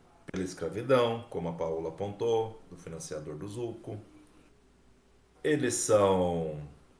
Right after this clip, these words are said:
pelas relações violentas do campo, assim, relações violentas que fazem qualquer coronel da Primeira República ficar com, com empatia pelos que sofrem violência.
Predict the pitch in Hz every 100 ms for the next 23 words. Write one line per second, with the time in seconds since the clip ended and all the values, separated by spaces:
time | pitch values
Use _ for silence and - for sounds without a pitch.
0 | _ _ _ _ _ 147 143 135 135 127
1 | 147 131 131 120 113 113 113 120 120 -
2 | - - - - - - - - 95 110
3 | 107 101 - 113 107 - 107 - 151 92
4 | 85 - - - - - - - - -
5 | - - 107 107 131 151 147 151 175 165
6 | 127 135 151 - 147 - 135 135 151 151
7 | 135 127 139 139 170 160 143 113 110 113
8 | 110 113 110 110 104 101 104 104 - 143
9 | 143 - - 147 147 147 131 139 - -
10 | 131 - - - - - - _ 139 135
11 | 131 135 147 - 143 139 139 143 135 143
12 | 139 - - 143 - 120 - 127 127 139
13 | 160 90 - -